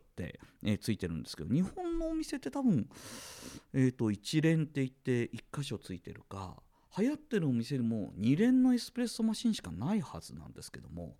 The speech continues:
さすが本場でしたね。五連でした。あの、腕二本しかないのになんで五連使えるんだろうと思うんですが、使えるんですよ。<laughs> どんどんどんどんはめていって、どんどんどんどんボタンを押して、どんどんどんどんエスプレッソ出るんですね。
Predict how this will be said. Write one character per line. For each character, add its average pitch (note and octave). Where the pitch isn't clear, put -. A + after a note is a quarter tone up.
さ -
す -
が F2+
本 F2
場 -
で -
し -
た -
ね。 -
五 B2
連 A#2+
で -
し -
た。 -
あ G#2+
の、 F#2+
腕 C#3
二 D#3
本 C#3
し -
か F#2+
な G2+
い F#2+
の F#2
に G2+
な C#3
ん D#3+
で B2
五 A2+
連 G#2+
使 A2
え G#2+
る F#2
ん D#2+
だ D2+
ろ C#2+
う D#2
と F#2+
思 G2+
う F#2
ん -
で D2
す -
が、 -
使 C3
え C#3+
る F2
ん E2
で -
す -
よ。 -
<laughs> -
ど F#3+
ん A#3+
ど E3+
ん E3
ど F3+
ん G3
ど E3
ん -
は B2
め B2+
て A#2+
い A#2
っ -
て、 C3
ど D#3
ん A#3+
ど F#3+
ん E3
ど F3+
ん F#3+
ど F3
ん C#3+
ボ B2+
タ B2
ン -
を A#2
押 A#2+
し -
て、 A#2
ど D#3
ん B3+
ど G3
ん C#3+
ど F#3
ん F#3+
ど D3
ん B2
エ -
ス -
プ D3
レ C3+
ッ -
ソ G2+
出 A2+
る G2
ん -
で -
す -
ね。 E2+